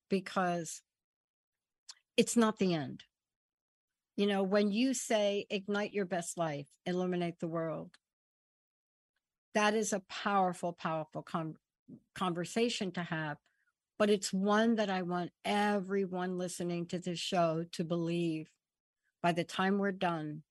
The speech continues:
that every single one of you, it doesn't matter where you're listening from, what your job is, uh,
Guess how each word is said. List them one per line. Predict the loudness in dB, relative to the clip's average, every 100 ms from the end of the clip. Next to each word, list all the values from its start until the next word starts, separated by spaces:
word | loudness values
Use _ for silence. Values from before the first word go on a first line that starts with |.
| _ _ _ _
that | -10 -4
every | 2 2 2 -2
single | -2 -2 -2 -2
one | 0 -2
of | -2 -6
you, | -6 -6 -10
it | -6
doesn't | -4 0 2
matter | 2 2 0 -2 -2
where | 2 2
you're | 2 0
listening | -2 -4 -4 -4
from, | -2 0 0 0
what | -2 0
your | -2
job | 0 0 2 0 0
is, | 2 2 0 -4 -10 -20 -20 -20 _ _
uh, | -14